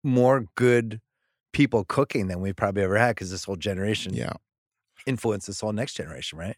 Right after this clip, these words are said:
Speaker 2: And a lot of the people that have food trucks wound up in a restaurant. You know,
Speaker 1: Yeah.
Speaker 2: that's sort of, like, the goal. Uh, I mean, Roy still has his Kogi fleet, but, I mean, a lot of my friends that started food trucks, their goal was this is their lowest cost way for them to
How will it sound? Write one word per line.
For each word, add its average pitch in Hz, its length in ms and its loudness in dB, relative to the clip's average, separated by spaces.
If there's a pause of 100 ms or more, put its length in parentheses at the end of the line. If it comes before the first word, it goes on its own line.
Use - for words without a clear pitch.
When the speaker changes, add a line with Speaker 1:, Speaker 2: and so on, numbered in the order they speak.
(120)
Speaker 2:
And 156 120 8
a 156 40 8
lot 160 200 10
of 190 100 8
the 147 40 -6
people 165 220 6
that 147 120 8
have 143 160 6
food 170 240 4
trucks - 680 0 (720)
wound 131 240 6
up 127 160 4
in 131 140 8
a 117 200 4 (140)
restaurant. 139 520 4 (320)
You 135 80 4
know, 123 120 8
Speaker 1:
Yeah. 113 80 10
Speaker 2:
that's 143 160 6
sort 226 200 10
of, 170 100 2
like, 131 200 6
the 104 80 0
goal. 127 480 4 (500)
Uh, 117 360 6
I 180 100 6
mean, 175 160 10
Roy 185 140 12
still 185 200 6
has 156 140 10
his 123 140 -2
Kogi 147 440 4
fleet, 113 380 0
but, 113 180 4 (560)
I 139 120 10
mean, 151 200 10
a 135 80 10
lot 139 200 10
of 139 40 6
my 143 80 8
friends 135 260 6
that 120 60 4
started 123 300 6
food 151 220 4
trucks, 123 260 6
their 143 140 6
goal 143 320 8
was 123 320 6
this 147 180 6
is 165 160 4
their 139 260 8
lowest 143 400 8
cost 151 300 6
way 135 180 8
for 127 200 4
them 123 280 8
to 113 320 2